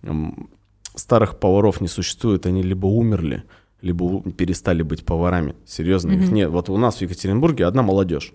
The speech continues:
Speaker 1: Одна молодежь, ну, там,
Speaker 2: Мгм.
Speaker 1: тридцать пять еще там, это же молодежь считается еще же, да,
Speaker 2: Мгм.
Speaker 1: там щас по-новому. До сорока лет, все, старше я уже поваров не вижу, потому что, ну, там такой объем работы не выдержать. По поводу доставки. Мы, э, вот ушли с найма,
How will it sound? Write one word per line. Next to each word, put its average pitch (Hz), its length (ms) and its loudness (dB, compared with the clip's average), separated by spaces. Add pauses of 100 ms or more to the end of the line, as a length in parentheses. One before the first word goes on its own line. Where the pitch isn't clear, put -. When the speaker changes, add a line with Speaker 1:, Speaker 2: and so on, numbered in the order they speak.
(140)
Speaker 1:
Одна 120 200 -2
молодежь, 160 460 2
ну, 208 140 2
там, 196 100 6
Speaker 2:
Мгм. 202 80 4
Speaker 1:
тридцать 202 400 -2 (100)
пять 120 280 2
еще - 240 -6
там, 73 220 -8 (120)
это - 140 -8
же 82 80 -8
молодежь 151 260 0
считается - 460 -8
еще - 180 -12
же, 185 120 2
да, 175 80 4
Speaker 2:
Мгм. 101 100 6
Speaker 1:
там - 140 -6
щас - 180 -14
по-новому. 85 380 -8 (320)
До 127 120 6
сорока 165 360 4
лет, 139 200 6
все, - 200 0
старше 131 360 0
я 120 140 4
уже 113 180 2
поваров 113 420 2
не 104 120 2
вижу, 151 200 0
потому 104 280 -4
что, - 160 -6
ну, 107 140 0
там 139 220 2 (120)
такой 139 300 4
объем 123 280 2
работы 117 300 0
не 104 120 2
выдержать. 78 400 -2 (440)
По 139 100 2
поводу 190 300 2
доставки. 123 480 0
Мы, 113 460 2
э, 92 440 -2
вот 95 220 -6
ушли 101 320 -6
с - 100 -6
найма, 175 420 0